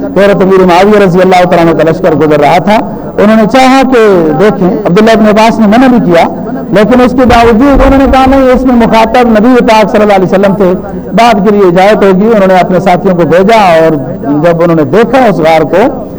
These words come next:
تو بہت زیادہ وہ ساتھی ڈر گئے اور ایک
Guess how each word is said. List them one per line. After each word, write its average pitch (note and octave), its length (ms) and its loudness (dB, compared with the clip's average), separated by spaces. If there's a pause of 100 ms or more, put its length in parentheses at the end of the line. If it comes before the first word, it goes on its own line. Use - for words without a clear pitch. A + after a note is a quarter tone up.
(320)
تو G3+ 80 0 (840)
بہت G3+ 500 2
زیادہ F#3 340 2
وہ F3+ 80 2
ساتھی D#3+ 320 -2
ڈر D3 180 0
گئے G3 280 2 (140)
اور E3+ 120 0 (400)
ایک G#3 300 0